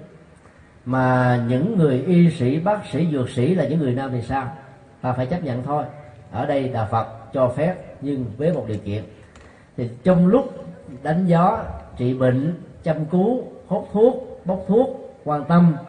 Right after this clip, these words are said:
chăm sóc thì có một người khác cùng chứng kiến. Thì sự chứng kiến đó sẽ làm cho đời sống, phạm hạnh, đạo đức của người xuất gia được đảm bảo. Bởi vì trong cái tình cảm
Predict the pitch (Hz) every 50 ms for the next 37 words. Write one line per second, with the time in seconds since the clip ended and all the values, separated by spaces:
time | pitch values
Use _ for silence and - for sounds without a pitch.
0 | - - 156 143 139 - 185 226 233 - - - - - - - - - - -
1 | - 127 120 117 - - - 156 175 190 208 233 254 262 240 202 147 123 117 120
2 | 120 - 131 131 135 127 120 113 104 - 120 120 170 202 208 - - - 143 131
3 | 120 110 104 - 151 156 170 175 156 160 175 185 180 - - - - - _ _
4 | - - - - - - - - - - - 143 151 147 131 131 135 139 147 -
5 | - 190 240 262 262 - 254 262 262 226 214 233 254 269 240 185 - - - -
6 | - - - - 135 160 175 165 147 147 135 127 127 131 127 - 165 160 156 151
7 | 151 151 147 147 147 147 143 127 135 135 123 110 - 160 165 190 233 269 311 330
8 | 320 269 190 160 - - - 117 123 127 120 110 110 120 135 151 151 - - -
9 | - - - - - - 117 113 120 147 208 233 226 - - - - - 120 120
10 | 131 156 196 233 233 185 - - - - - - 127 139 143 131 113 131 190 170
11 | 151 147 139 139 139 139 135 123 98 82 - - - - - 87 110 127 135 131
12 | 123 131 - - 123 107 107 143 160 180 - - - - - - - - 123 143
13 | 143 135 123 113 - - 165 156 151 196 - 160 131 127 120 123 117 107 107 110
14 | 147 226 247